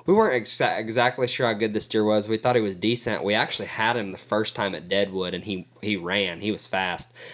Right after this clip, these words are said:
but he had got caught a few times after that, and so we knew he was gonna be all right. And so, I, I mean, obviously we were out of the average, so, and the re-, second round there was tough, so my plan was just to hit the barrier and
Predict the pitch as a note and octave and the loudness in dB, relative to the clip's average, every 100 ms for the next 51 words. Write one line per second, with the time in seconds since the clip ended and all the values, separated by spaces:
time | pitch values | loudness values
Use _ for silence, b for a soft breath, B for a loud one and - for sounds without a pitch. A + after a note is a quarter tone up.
0 | B - G2 G#2 G2+ F2 - - - A#2 | B -6 -4 0 -2 -2 -12 -20 -2 2
1 | A2 - - G#2+ A2+ A2 - - G#2+ G2 | 2 -2 -4 0 2 2 -2 -8 -8 -6
2 | G2+ F#2+ F#2+ G2 F#2+ - F#2+ F#2 F#2+ - | -6 -6 -4 -4 -4 -4 -4 -2 -2 -4
3 | G2+ F2+ F2 B B B - - F#2+ F#2 | -6 -8 -8 B B B -4 0 0 -2
4 | F#2 G2+ G#2+ A2+ G#2 G2+ G2 F#2+ G2 F#2 | -2 -2 0 0 0 -4 -4 -2 -2 0
5 | F2+ G2 G2 F#2+ - - F#2 F2 E2+ - | 0 0 0 -4 -8 -10 -6 -4 -4 -2
6 | F#2 F2+ F2+ - F2 E2+ G2+ G2+ - G2 | 0 0 -4 -10 -10 -4 -4 -2 -2 -2
7 | G2 F#2+ F2+ G2 F#2 F#2 G2 F#2+ F2 - | 0 0 0 0 0 0 0 -2 -4 -6
8 | F2+ E2+ E2 F2+ E2+ E2+ - - A#2 - | -4 -6 -6 -4 -4 -4 -2 0 0 0
9 | F2+ G#2 G2+ F2+ E2+ - - G#2 F#2 - | -2 -2 -2 -4 -6 -6 -2 -2 -2 -4
10 | F#2 F2+ - F#2+ F#2 F2+ F#2+ F2 - F#2+ | -6 -6 -6 -6 -6 -8 -10 -8 -4 -4
11 | - F#2 F2+ G2 F#2+ F2 | -6 -4 0 0 0 -4